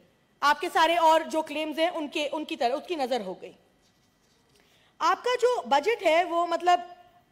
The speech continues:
आपने बड़ी-बड़ी बातें तो की हैं, but that's a very small things, जो कि मैं ऐसे पढ़ रही थी। मुझे तो ना टैक्सेशन पता है और जो हमारी मुझसे पहले खातून बोल गई हैं वो हर चीज़ की एक्सपर्ट हैं। I prefer not to talk about things I don't know।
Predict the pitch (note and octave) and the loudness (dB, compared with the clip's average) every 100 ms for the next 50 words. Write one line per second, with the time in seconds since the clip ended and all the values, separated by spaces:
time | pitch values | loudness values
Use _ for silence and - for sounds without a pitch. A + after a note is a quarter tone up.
0 | - C#4 D#4 F#4 G4 F#4+ F4+ E4 - - | -2 0 0 0 -2 0 4 2 0 0
1 | D#4+ F#4+ F#4+ B3+ C4 C4 F#4 F#4+ F#4+ G4+ | 2 2 0 2 2 2 -6 -6 -6 -2
2 | E4+ G#4+ F#4 F4+ C#5+ D5 G#4 D4 F4+ A#4 | 0 0 -4 -2 -2 0 -2 -2 0 0
3 | - E4 F4 G4 G4+ D#4+ A3+ G3+ - _ | -2 0 2 2 2 -2 -2 -8 -18 _
4 | _ _ _ _ B3 F#4 G#4+ G#4+ G#4 A4 | _ _ _ _ -6 -2 0 0 0 -2
5 | G4+ F#4 F#4+ F4+ E4+ F4+ - _ - D#4+ | 2 0 0 -4 -4 -6 -8 _ -8 -4
6 | F#4 G4 G4 F4 F4 - - E4 F#4 F#4 | -4 -4 -4 -2 -4 -8 -10 -8 -6 -4
7 | E4+ F4 E4+ C#4+ A#3 D#4 D#4 D#4 C#4+ C#4 | -2 0 0 -2 -4 -4 -4 -6 -8 -8
8 | E4+ E4 D4+ E4 D4+ D4 D#4+ C#4 D#4+ D#4+ | -6 -4 -2 -2 -2 -4 -6 -4 -4 -6
9 | E4 E4 E4 D4+ D4+ D#4+ - C#4+ B3 - | -8 -4 -2 -4 -6 -10 -4 -4 -4 -4
10 | D4 A#3+ G3+ - - _ _ _ - D4 | -4 -4 -10 -12 -20 _ _ _ 0 2
11 | E4 E4+ E4 D#4+ D4+ C#4+ D4+ D4 C4+ C4+ | 2 -2 0 0 0 -4 -2 -2 0 0
12 | C#4 C#4 B3+ A#3+ A3 A3+ A3+ | -2 -4 0 0 -2 -6 -6